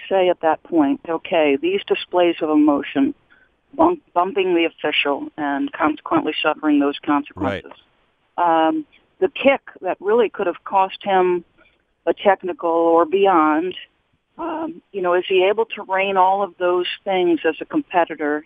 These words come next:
Speaker 1: in, or sort of walk that fine line between, you know, being Isaiah Thomas-like in terms of competitive spirit and absolute nastiness, that if he's on your team, you adore it. Uh, and if you're on the opposing side, you absolutely despise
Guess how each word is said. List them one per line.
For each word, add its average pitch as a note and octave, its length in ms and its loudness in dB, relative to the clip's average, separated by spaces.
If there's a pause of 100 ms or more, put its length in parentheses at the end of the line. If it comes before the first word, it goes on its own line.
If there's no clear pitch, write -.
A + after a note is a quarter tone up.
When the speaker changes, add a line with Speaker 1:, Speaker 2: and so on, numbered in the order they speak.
Speaker 1:
in, D3+ 440 0 (240)
or E3+ 140 0
sort F3+ 300 -2
of D3+ 100 -4
walk F3+ 300 0
that F3 180 -6 (180)
fine F3 280 -6
line E3 380 2
between, D#3+ 640 0 (440)
you E3+ 100 -2
know, D#3 120 2
being A3+ 480 -2
Isaiah G3+ 580 0 (180)
Thomas-like G3+ 720 -4
in D#3+ 160 -4
terms F#3 300 -6
of - 80 -12
competitive E3+ 680 -4 (160)
spirit F3+ 420 2
and D#3+ 200 -4
absolute F3 640 0
nastiness, F3+ 800 -2
that D#3+ 100 -8
if D3 80 -8
he's E3 160 -14
on F3+ 220 -2
your G3+ 200 0
team, E3+ 400 -10
you F3+ 200 -4
adore D#3 440 -2
it. B2+ 140 -6 (580)
Uh, D3 320 0
and D3+ 140 4
if C#3+ 140 0
you're D3+ 180 6
on D3+ 80 4
the D#3 100 6
opposing F#3+ 560 0
side, D#3+ 240 0
you D3 120 -4
absolutely E3 720 0
despise E3 640 0